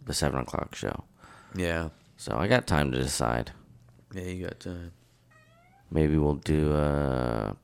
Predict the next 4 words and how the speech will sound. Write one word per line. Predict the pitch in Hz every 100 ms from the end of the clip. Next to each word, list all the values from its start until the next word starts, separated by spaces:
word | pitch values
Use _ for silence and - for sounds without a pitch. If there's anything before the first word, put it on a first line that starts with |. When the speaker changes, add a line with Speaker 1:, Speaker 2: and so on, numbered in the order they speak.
| -
Speaker 1:
part | 87 78 -
two. | 80 73 71 60 - - - - - _ _ _ _ - _ - - - - _ - _ _
Who | - 71
knows? | 62 50 -